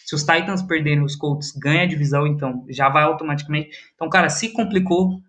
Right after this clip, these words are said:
por causa de uma virada que não deveria ter tomado. Então, essa virada foi muito importante e,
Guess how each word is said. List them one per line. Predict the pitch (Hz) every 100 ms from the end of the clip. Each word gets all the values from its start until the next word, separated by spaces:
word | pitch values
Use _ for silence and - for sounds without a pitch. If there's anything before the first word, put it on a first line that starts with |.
| _ _
por | 160 156
causa | 160 156 160
de | 151
uma | 160 151
virada | 160 151 147
que | 156 156
não | 156
deveria | 156 151 147 151
ter | 151
tomado. | 151 151 123 113 117 -
Então, | - 131
essa | 131 143
virada | 139 139 139
foi | 139 143
muito | 147 180
importante | 180 160 151 147 156 - 156
e, | 147